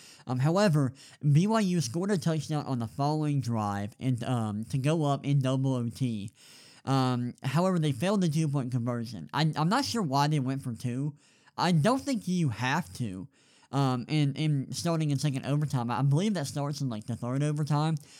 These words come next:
But they failed the two-point conversion, and Baylor could not reach the end zone. So B Y U won twenty-six to twenty in overtime.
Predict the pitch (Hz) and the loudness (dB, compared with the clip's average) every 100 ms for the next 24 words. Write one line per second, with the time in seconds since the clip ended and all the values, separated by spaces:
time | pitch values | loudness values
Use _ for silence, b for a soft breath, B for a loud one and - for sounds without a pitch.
0 | B B 165 196 - 147 139 160 196 196 | B B 0 0 -2 0 0 2 0 0
1 | 165 175 160 151 143 127 123 117 123 113 | 0 0 0 0 0 2 -2 -2 -4 -6
2 | B B - 165 151 175 196 175 151 135 | B B -2 2 2 2 -2 -2 0 0
3 | 143 110 156 143 139 113 120 117 110 110 | -2 -4 -6 -4 -6 -4 -4 -2 -4 -6
4 | B B B - 156 175 185 180 156 156 | B B B 2 4 4 2 2 4 2
5 | 143 123 127 127 127 113 B B - 151 | 2 0 0 0 -2 -4 B B -2 2
6 | 165 165 139 143 - 120 - 143 139 135 | 4 2 0 -4 -4 -6 0 2 2 2
7 | - 165 127 123 135 123 117 120 113 113 | -2 -2 -2 -2 -4 -4 -4 -4 -2 -4